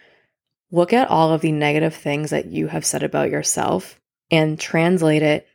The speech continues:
then to the opposite. Put a positive spin on it at that point. I will use myself as an example,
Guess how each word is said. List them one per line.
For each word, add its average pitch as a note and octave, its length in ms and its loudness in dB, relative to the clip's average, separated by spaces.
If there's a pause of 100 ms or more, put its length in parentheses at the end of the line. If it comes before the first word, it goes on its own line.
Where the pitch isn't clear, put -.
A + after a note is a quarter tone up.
then D#3 260 0
to D#3+ 140 0
the D#3 280 -2
opposite. - 580 -6 (220)
Put - 200 0
a - 40 -4
positive D3+ 480 -2
spin - 220 -4
on - 180 -6
it - 140 -6
at - 100 -8
that - 180 -4
point. - 300 -8 (280)
I E3+ 100 4
will E3+ 120 2
use E3 260 0
myself G3+ 360 0
as G3+ 140 -6
an - 40 -8
example, A3+ 580 -2